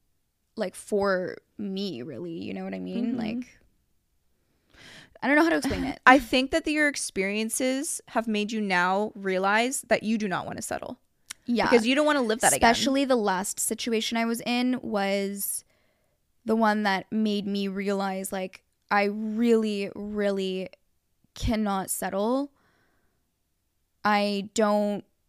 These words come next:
Speaker 1: ever want to be spoken to or treated in the way that I was. And it was a hu-, and I don't even regret it because it m-, really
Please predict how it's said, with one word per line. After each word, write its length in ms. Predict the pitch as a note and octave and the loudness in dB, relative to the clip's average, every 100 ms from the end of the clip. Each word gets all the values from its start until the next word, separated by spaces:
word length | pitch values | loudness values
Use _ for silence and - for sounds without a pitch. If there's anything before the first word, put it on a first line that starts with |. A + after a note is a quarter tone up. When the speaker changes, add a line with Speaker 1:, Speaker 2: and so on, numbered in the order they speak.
| _ _ _ _ _ _ _ - | _ _ _ _ _ _ _ 2
Speaker 1:
ever 240 | G#3+ A3 | 2 2
want 340 | G#3 G3 F#3 - | 0 -2 -4 -6
to 560 | - G3 F#3 F#3 F#3 | -6 -4 -2 -2 -6
be 160 | G3 F#3 | -8 -8
spoken 380 | - F#3 F#3+ F#3+ | -6 -6 -6 -8
to 340 | - F#3 F3+ | -8 -6 -6
or 220 | - - | -6 -8
treated 600 | - - F#3 F#3 F3+ - - | -8 -8 -6 -6 -6 -8 -8
in 140 | G3+ | -6
the 80 | G3+ | -4
way 180 | G3+ G3+ | -4 -4
that 140 | G3+ | -4
I 80 | G3 | -4
was. 800 | F#3+ G3 F3+ G#3 C#4 D#4+ - - _ _ _ _ _ - | -6 -6 -4 -2 -2 -4 -8 -10 _ _ _ _ _ 0
And 120 | A3+ | 0
it 80 | G#3 | 2
was 160 | A3 | 0
a 60 | G#3 | -2
hu-, 400 | - - - A3+ | -6 -8 -6 -2
and 100 | A3 | 0
I 100 | G#3+ | 0
don't 220 | G#3 G#3+ A3+ | 2 0 0
even 240 | A3+ A3+ | -2 -4
regret 420 | G3 - G3 F3+ | -6 -6 -4 0
it 300 | A#3+ E4+ E4 | 2 2 0
because 680 | A#3+ A3 A3+ G#3+ G3+ G3 G3+ - | -6 -8 -6 -4 -4 -6 -8 -6
it 160 | G#3 | -4
m-, 160 | G3 G3 | -4 -8
really 680 | G#3 G#3+ A#3+ A#3 A3 G#3 G3 | -6 2 2 2 0 -4 -4